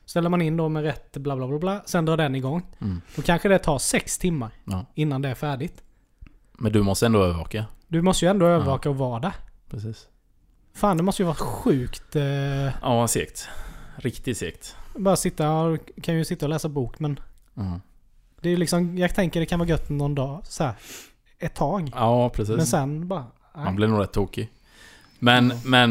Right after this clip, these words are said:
Speaker 2: eh, det är kanske är något, eh, eh, för, för folk som, eh, gillar att s-, ja, sova gillar ju alla att göra. Men
Speaker 1: Mm.
Speaker 2: speciellt nu då, när man är trött hela tiden. I, i Finland så finns ett hotell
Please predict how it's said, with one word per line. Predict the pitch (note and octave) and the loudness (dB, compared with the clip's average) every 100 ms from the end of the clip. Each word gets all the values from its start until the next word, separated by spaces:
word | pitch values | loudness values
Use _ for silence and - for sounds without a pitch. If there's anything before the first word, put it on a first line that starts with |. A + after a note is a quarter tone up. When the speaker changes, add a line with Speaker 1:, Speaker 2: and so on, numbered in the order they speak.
| A2+ | 6
Speaker 2:
eh, | A#2 A2+ A2+ A2+ A2+ - - - | 6 6 6 4 2 -4 -16 -12
det | - A#2+ | 2 4
är | |
kanske | C3+ C3+ F#3+ | 6 4 4
är | |
något, | D#3 - | 4 2
eh, | B2+ A#2+ A2+ A2+ - F2 - - | 2 4 4 2 -8 -14 -10 -6
eh, | - A#2 - - - - - - - - | -4 -4 -4 -6 -6 -8 -12 -16 -20 -18
för, | - G#2+ - E2+ - - | -10 -10 -12 -20 -20 -20
för | - G#2+ | -10 -6
folk | A2+ F#2+ | 0 0
som, | - G2 F#2 | 0 -4 -2
eh, | F#2 F#2+ F#2 - - - - | -2 -4 -6 -12 -20 -20 -10
gillar | G#2 F#2+ F#2 F#2 F2 | -6 -4 -4 -4 -6
att | F2 - - - _ _ _ | -10 -18 -20 -20 _ _ _
s-, | - - - | -20 -20 -14
ja, | D3+ - | -12 -8
sova | - G#2 F2+ G2 | -4 -2 -2 -2
gillar | A2+ G2 | -2 0
ju | F#2 | -2
alla | F2+ | -4
att | F#2 | -4
göra. | F#2+ - - | -6 -8 -6
Men | C#3 | -4
Speaker 1:
Mm. | |
Speaker 2:
speciellt | B2 G2 - | 0 -2 -2
nu | F#2 A2+ | -2 0
då, | |
när | A#2 | -2
man | G2 | -2
är | F#2 | -4
trött | - - | -6 -4
hela | - | -4
tiden. | A2+ F#2+ - - - - - _ - | -4 -6 -10 -20 -20 -20 -20 _ -4
I, | - A2+ - _ _ - - - | 0 0 -2 _ _ -20 -10 -6
i | - | -2
Finland | - C3 G2+ B2+ C3+ - - | 2 4 4 4 2 -4 -12
så | C3+ | -4
finns | B2+ A2+ | -4 -4
ett | G2+ | -8
hotell | G#2 G2 B2+ G#2+ | -4 -2 0 -2